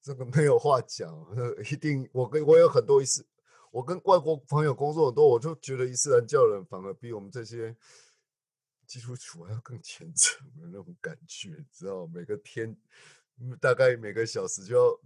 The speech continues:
哪个小时就要往，往那个，那个什么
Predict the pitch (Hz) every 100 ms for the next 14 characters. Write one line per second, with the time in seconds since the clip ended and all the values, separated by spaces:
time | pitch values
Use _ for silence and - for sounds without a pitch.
0 | 104 104 98 101 113 92 101 95 113 113
1 | 95 87 _ _ 101 95 104 120 104 98
2 | 104 - _ _ 101 110 95 92 92 80
3 | 76